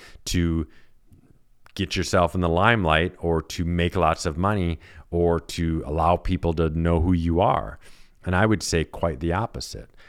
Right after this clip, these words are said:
I would say a true sense of purpose is when you get to this point where you truly understand what you're great at.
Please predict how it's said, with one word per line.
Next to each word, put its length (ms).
I 120
would 160
say 380
a 80
true 480
sense 340
of 160
purpose 640
is 180
when 140
you 80
get 180
to 80
this 140
point 320
where 100
you 180
truly 500
understand 600
what 160
you're 80
great 360
at. 420